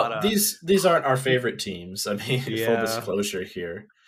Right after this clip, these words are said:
Speaker 2: I don't think either of us is a
Speaker 1: <laughs>
Speaker 2: huge fan of either of the L A teams, so.
Speaker 1: Even when we were saying nice things, it felt like, I, I felt like, "Oh, I gotta say some nice things to, like, le-,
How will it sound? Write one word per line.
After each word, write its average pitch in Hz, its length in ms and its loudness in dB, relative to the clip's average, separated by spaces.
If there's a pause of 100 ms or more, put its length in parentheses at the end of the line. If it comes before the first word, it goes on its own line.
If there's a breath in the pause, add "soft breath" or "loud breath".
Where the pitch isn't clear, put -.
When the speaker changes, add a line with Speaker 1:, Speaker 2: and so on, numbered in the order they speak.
(420 loud breath)
Speaker 2:
I 120 80 0
don't 135 220 2
think 135 200 2
either 117 220 4
of - 60 6
us - 180 2
is - 140 -8
a - 20 -4
Speaker 1:
<laughs> - 100 -8
Speaker 2:
huge 120 280 -2
fan 104 320 -2
of 101 100 -6
either 98 300 -4
of 92 80 -6
the 80 100 -8
L 90 160 -6
A 87 140 -10
teams, 90 440 -18
so. - 280 -14 (100)
Speaker 1:
Even 165 260 -2
when 208 140 0
we 185 100 4
were 165 120 4
saying 143 320 -2
nice - 360 -6 (120)
things, 113 480 -6
it 120 200 -12
felt 113 220 -4
like, 104 500 -10
I, 135 300 -2
I - 40 -2
felt 135 200 -2
like, 120 180 -6
"Oh, 139 80 -2
I 127 120 0
gotta 127 240 0
say 123 200 -2
some 120 200 -6
nice 110 260 -8
things 107 340 -8
to, 120 120 -8
like, 104 200 -10
le-, 104 200 -8